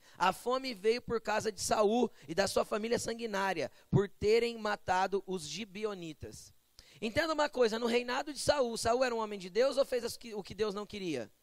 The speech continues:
Fez o que Deus não queria. Ok, ele matou os gibeonitas. A aliança não era de Saul, a aliança era de Josué. De Josué, lá atrás essa aliança foi feita.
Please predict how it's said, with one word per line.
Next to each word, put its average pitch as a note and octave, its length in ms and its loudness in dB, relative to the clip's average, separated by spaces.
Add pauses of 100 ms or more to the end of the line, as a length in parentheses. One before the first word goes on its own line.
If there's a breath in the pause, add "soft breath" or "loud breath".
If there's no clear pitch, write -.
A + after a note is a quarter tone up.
(220)
Fez C#3+ 200 -8
o - 20 -18
que E3+ 80 -6
Deus F3 180 -4
não F3+ 140 -6
queria. F3+ 460 -8 (180 soft breath)
Ok, F#3+ 460 -2
ele F3+ 120 -2
matou A3 340 -6
os A3 80 -4
gibeonitas. G3+ 760 -8 (180 soft breath)
A G#3+ 100 -4
aliança B3 340 -2
não A#3 120 -6
era B3 160 -2
de - 80 -8
Saul, E3 380 -2
a C#3 60 -2
aliança F3+ 420 -6
era F#3+ 160 -2
de E3+ 160 -12
Josué. F#3+ 880 -2 (800)
De D3+ 400 -4 (160)
Josué, G#3 480 2
lá D4 520 2
atrás G3+ 440 -2
essa F#3 160 -8
aliança F#3 300 -6
foi F#3 180 -6
feita. C3 420 -6